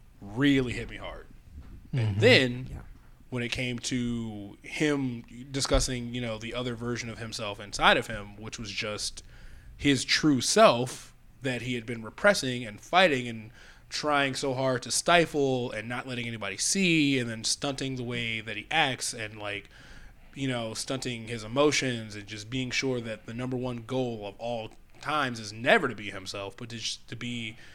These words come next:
Speaker 1: an acceptable, safe, passable version of himself, that hit me really fucking hard.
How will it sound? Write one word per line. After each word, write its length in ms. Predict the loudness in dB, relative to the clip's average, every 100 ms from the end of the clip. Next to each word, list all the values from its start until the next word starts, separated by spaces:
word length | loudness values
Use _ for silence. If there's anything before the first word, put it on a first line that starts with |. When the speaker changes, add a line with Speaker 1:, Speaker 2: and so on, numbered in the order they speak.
| -16 -10
Speaker 1:
an 80 | -8
acceptable, 580 | -4 -2 -2 -4 -6
safe, 460 | -4 -2 -2 -4 -8
passable 420 | -4 2 2 2
version 320 | -4 -6 -8 -10
of 80 |
himself, 580 | -10 -8 -6 -6 -8 -14 -20 -20 -20 -20 -20 -20 -20 -20 -20 -20 -20 -20 -10 4
that 240 | 6 6
hit 180 | 2 -6
me 140 | -8
really 260 | -8 -8 -10
fucking 360 | -10 -12 -12
hard. 320 | -10 -8 -8